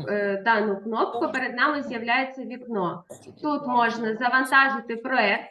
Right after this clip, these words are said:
Це завантажується проект, який ви перед цим вже зберігли на даному сайті. Імпорт проект використовується для масового ведення через таблицю Excel та файлів проджектів.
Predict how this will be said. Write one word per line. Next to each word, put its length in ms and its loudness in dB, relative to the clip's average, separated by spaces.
Це 160 -2
завантажується 840 -2
проект, 480 2
який 400 -6
ви 140 0
перед 580 2
цим 200 6
вже 320 2
зберігли 760 -4
на 220 2
даному 420 0
сайті. 640 -2
Імпорт 500 0
проект 360 0
використовується 1500 -2
для 240 4
масового 760 -2
ведення 480 0
через 320 -6
таблицю 480 -2
Excel 500 2
та 220 2
файлів 440 -4
проджектів. 680 -8